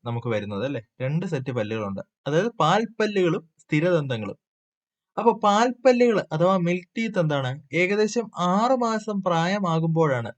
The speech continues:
കുഞ്ഞുങ്ങൾക്ക് പല്ല് മുളയ്ക്കാൻ തുടങ്ങുന്നത്. ഈ പല്ലുകളാണ് പാൽപ്പല്ലുകൾ അഥവാ മിൽക്ക് ടീത്ത് എന്ന് അറിയപ്പെടുന്നത്. മുകളിലും താഴെയുമായി പത്ത് വീതം ആകെ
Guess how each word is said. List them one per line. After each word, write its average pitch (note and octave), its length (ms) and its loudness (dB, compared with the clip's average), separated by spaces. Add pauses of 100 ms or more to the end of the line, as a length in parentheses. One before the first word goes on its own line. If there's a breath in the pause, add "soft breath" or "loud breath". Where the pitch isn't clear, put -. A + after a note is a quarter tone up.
കുഞ്ഞുങ്ങൾക്ക് E3 440 0
പല്ല് D#3 360 -2
മുളയ്ക്കാൻ C3+ 360 -4
തുടങ്ങുന്നത്. G2+ 380 -6 (1300)
ഈ A3+ 140 4
പല്ലുകളാണ് F#3+ 640 4 (200)
പാൽപ്പല്ലുകൾ F3+ 720 2 (200)
അഥവാ D#3 240 4
മിൽക്ക് F3 380 0
ടീത്ത് G#3+ 240 -2
എന്ന് D#3+ 320 -2
അറിയപ്പെടുന്നത്. B2 580 -4 (1080)
മുകളിലും G3 520 6
താഴെയുമായി E3 600 2 (180)
പത്ത് D#3 280 0
വീതം F3 420 2
ആകെ D#3 280 2